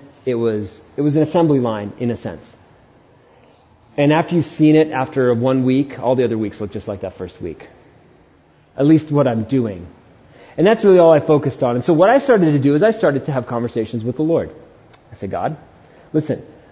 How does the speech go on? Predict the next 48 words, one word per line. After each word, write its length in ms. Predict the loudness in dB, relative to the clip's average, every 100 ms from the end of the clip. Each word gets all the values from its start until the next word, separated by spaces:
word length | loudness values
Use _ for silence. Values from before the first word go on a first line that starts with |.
| -20 -20 -18 -4
I 100 | 0
was 140 | 2
at 100 | 2
the 80 | 0
church, 380 | 2 2 2 0
and 80 | 0
then 120 | 2
now 100 | 4
you've 200 | 4 4
opened 220 | 2 2
this 100 | 0
door 240 | 0 -2
to 100 | -2
work 260 | 0 0 -2
here. 340 | -4 -4 -4 -10 -20 -16 0
And 240 | 4 6
don't 140 | 6 6
get 100 | 6
me 80 |
wrong, 240 | 6 6 6
God, 220 | 4 4
I'm 100 | 4
grateful. 500 | 4 4 2 -4 -6 -12 -10
But," 680 | 0 4 6 6 4 0 -12 -20 -20
<laughs> 220 | -20 0
yeah, 1000 | 2 4 2 4 6 6 6 4 0 -6 -10 -12 -10 -10 -10 -10 -10 -12 -16 -18 -2
right. 1000 | 2 6 6 6 4 4 2 -2 -4 -8 -14 -2
"But, 320 | 4 4 4
God, 300 | 4 6 6
I 80 | 6
don't 160 | 4 6
really 240 | 6 4
enjoy 260 | 4 4 2
this 160 | 2
job. 340 | -2 -2 -2 -8 -20 -20 -20 _ _ _ _ _ _ _ -20 _ 0
And 120 | 4
I 20 |
know 140 | 6
you 160 | 6 6
know 200 | 4 4
that, 220 | 4 4
but 100 | 2
I 40 | -2
just 120 | 0
want 200 | -2 0
you 60 |
to 60 | -2
know. 320 | 0 -2 -6